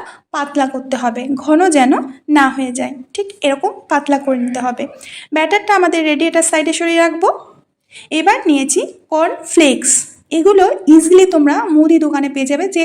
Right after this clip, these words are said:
কোনো মুদি দোকানে গিয়ে কর্নফ্লেক্স বলেই দিয়ে দেবে। কর্নফ্লেক্সগুলো আমি একটু গুঁড়ো করে নিচ্ছি। এবার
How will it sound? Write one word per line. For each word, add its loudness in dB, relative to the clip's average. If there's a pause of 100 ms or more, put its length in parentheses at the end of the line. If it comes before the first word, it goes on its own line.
কোনো -2 (120)
মুদি 2
দোকানে -2
গিয়ে 0 (320)
কর্নফ্লেক্স -2
বলেই 0
দিয়ে 4
দেবে। -2 (420)
কর্নফ্লেক্সগুলো 0 (120)
আমি 2
একটু -4 (280)
গুঁড়ো 2
করে 0
নিচ্ছি। -10 (920)
এবার 0